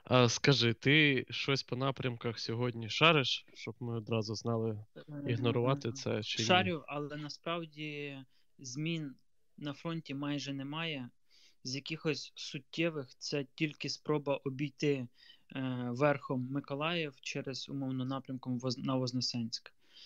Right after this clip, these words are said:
Speaker 2: І все. На всіх інших ділянках фактично, е, активних просувань, переміщень,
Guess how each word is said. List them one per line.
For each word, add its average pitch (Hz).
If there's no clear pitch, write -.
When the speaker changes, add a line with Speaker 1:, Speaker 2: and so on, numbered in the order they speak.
Speaker 2:
І 147
все. 123
На 139
всіх 151
інших 156
ділянках 147
фактично, 135
е, 123
активних 143
просувань, 139
переміщень, 127